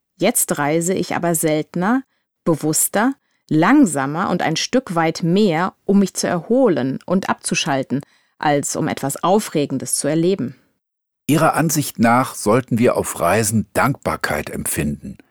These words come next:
Speaker 2: Warum eigentlich?
Speaker 1: Viele Menschen halten das Unterwegssein für ziemlich selbstverständlich. Ich meine aber, dass Reisen ein großes Privileg ist.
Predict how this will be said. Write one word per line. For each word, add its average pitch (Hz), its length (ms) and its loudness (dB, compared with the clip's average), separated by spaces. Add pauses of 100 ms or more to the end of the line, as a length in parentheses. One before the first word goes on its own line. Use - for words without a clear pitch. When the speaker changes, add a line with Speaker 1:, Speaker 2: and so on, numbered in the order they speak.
(200)
Speaker 2:
Warum 165 320 2
eigentlich? - 640 -6 (300)
Speaker 1:
Viele 262 320 2
Menschen 226 440 2
halten 185 340 0
das 170 160 -2
Unterwegssein 160 800 -2
für - 180 -8
ziemlich 185 440 -2
selbstverständlich. - 1300 -6 (180)
Ich - 160 -6
meine 196 400 2
aber, 151 220 -2
dass 147 320 -4
Reisen 170 440 0
ein 160 180 -2
großes 170 400 -2
Privileg 165 640 -2
ist. - 400 -12